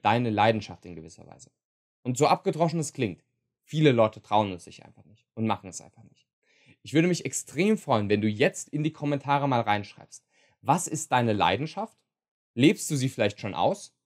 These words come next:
Oder sagst du, ganz ehrlich, selbstreflektiert, „Ja,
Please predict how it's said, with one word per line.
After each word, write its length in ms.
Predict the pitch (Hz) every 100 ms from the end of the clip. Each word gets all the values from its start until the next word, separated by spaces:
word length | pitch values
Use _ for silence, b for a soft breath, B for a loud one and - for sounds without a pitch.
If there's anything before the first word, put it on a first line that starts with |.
| _ _ _ _
Oder 240 | - 190 220
sagst 300 | 185 190 -
du, 220 | 196 - _ _
ganz 260 | - 131 151
ehrlich, 300 | 147 147 143
selbstreflektiert, 840 | 123 135 - 143 143 131 135 120 _ _ _ _ _ _ _ _ _ _ _ _ _ _ -
„Ja, 320 | 123 185